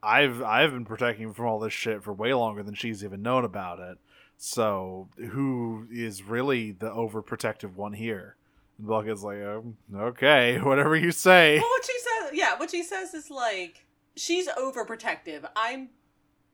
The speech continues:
Speaker 2: protective." Um,
Speaker 1: And then Miko
Speaker 2: but
Speaker 1: pop, pipes up and says, "Yeah, fuck her." And <laughs> she's here too.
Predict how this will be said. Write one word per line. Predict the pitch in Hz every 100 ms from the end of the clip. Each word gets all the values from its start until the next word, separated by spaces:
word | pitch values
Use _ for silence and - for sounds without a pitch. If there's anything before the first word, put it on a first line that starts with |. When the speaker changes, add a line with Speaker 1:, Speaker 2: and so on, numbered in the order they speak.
| _
Speaker 2:
protective." | 302 - - - 123 - - _ - - _ - - - - _ _ - - _ _ _
Um, | 226 196 180 170 175 202 _ _ _ _ _ _ _
Speaker 1:
And | 120 123
then | 131
Miko | 135 135 135 123
Speaker 2:
but | -
Speaker 1:
pop, | 131 123 - -
pipes | 139 135 -
up | 123 117
and | 123
says, | 117 117
"Yeah, | 180 214 185 151
fuck | - 208 -
her." | 170 135 107
And | 107 127 127 123 - - - -
<laughs> | 165 185 175 175 185 180 180 180
she's | - 160 165
here | 175 185
too. | 185 226 208 196 190 190